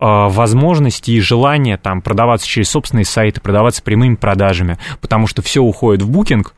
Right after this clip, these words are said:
а как бы Booking берёт от пятнадцати до восемнадцати процентов, даже до двадцати. То есть тысячу рублей заплатил клиент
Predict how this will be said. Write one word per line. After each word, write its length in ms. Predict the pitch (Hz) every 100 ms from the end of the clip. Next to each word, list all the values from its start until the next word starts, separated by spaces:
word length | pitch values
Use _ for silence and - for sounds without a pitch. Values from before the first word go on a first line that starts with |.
| - -
а 380 | - 110 110 107
как 200 | - 104
бы 220 | 98 110 - - _
Booking 420 | - 147 196 143
берёт 240 | 117 139 127
от 100 | -
пятнадцати 400 | - 185 - 113
до 80 | 107
восемнадцати 500 | 110 127 123 - -
процентов, 500 | 113 110 170 170 98
даже 180 | 101
до 100 | 98
двадцати. 440 | 98 104 - - 98 - - _
То 60 |
есть 220 | 101 - -
тысячу 360 | 170 156 127 127
рублей 340 | 117 107 90 - _ _ _ -
заплатил 540 | 113 - 117 - 101
клиент 560 | - 107 104 92 87